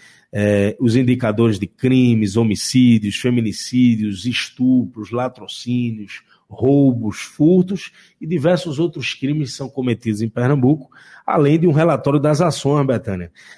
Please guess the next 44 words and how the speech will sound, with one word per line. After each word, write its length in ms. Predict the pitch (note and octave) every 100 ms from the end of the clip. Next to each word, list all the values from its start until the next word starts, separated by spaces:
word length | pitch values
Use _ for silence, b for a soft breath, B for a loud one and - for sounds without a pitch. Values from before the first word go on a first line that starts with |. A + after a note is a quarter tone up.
| B
desenvolvidas 800 | A#2+ B2+ D3 B2+ A#2 A#2+ C#3 -
pelo 180 | - B2+
Estado 400 | A#2+ - A#2+ C3
com 120 | -
a 60 | D#3+
finalidade 680 | - F3+ F#3 D#3+ C3+ D3+ D3
de 100 | D#3
tornar 380 | D#3 B2 B2+
Pernambuco 500 | C3+ C3+ C3 B2 B2+
um 40 | C3
Estado 320 | - B2+ A#2+
mais 180 | B2+ A2+
seguro, 420 | A2+ G#2+ A#2+ B2+ b b b _
combatendo 640 | C3+ C#3 B2 B2 B2 B2+ B B _
a 80 | A2+
violência, 540 | B2 A#2+ A#2 A#2+ B2
o 20 |
tráfico 400 | A#2+ A#2+ A#2+ -
de 80 | A2
drogas 600 | G2 A2 A#2 A#2 A2 -
e 80 | D#3
o 80 | A#2+
crime 240 | - B2
organizado, 600 | A#2+ A2+ A#2 G2+ A2 A#2 -
porque 200 | - F#3
Pernambuco, 600 | G3 F3 C3 A#2 F3 -
Betânia, 320 | B2 A#2 A2+
já 160 | C3 D3+
foi 180 | F3+
destaque 720 | F#3+ G#3 - - F#3 G3 - G3 b b b _
no 200 | - A#2+
nosso 280 | A#2 A2+ -
país 360 | - A2 D3+ -
com 360 | - - D#3+
a 60 | F#3+
política 480 | G3 F3 E3 - F#3+
de 160 | E3+
segurança, 580 | D#3+ F#3 E3+ F#3 E3 F#3 D3
de 140 | D#3
combate 420 | D#3 D#3+ D#3+ E3+
à 40 | E3+
violência, 540 | F#3+ D3+ D3 - G#2+
que 140 | -
foi 340 | G#2 B2 D3+